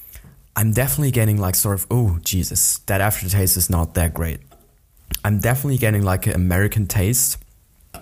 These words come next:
I remember back in the days when I was, like, maybe ten or something, my grandma always used to travel to the U S and she always brought, when she came back, she always brought candy from the U S because it,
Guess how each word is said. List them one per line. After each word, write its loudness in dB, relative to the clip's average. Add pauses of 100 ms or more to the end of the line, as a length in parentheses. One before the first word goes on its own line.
(300)
I 0
remember 2
back -2
in 0
the 0
days 0
when 0
I 4
was, 2
like, -2
maybe 2
ten 0
or 2
something, 0 (480)
my 2
grandma 0
always 0
used 0
to 0
travel 0
to 0
the 0
U 2
S 0
and 0
she 2
always 0
brought, -2
when 2
she 0
came 0
back, 0
she -2
always 0
brought -2
candy 0
from 0
the 0
U 2
S 0
because 0
it, 0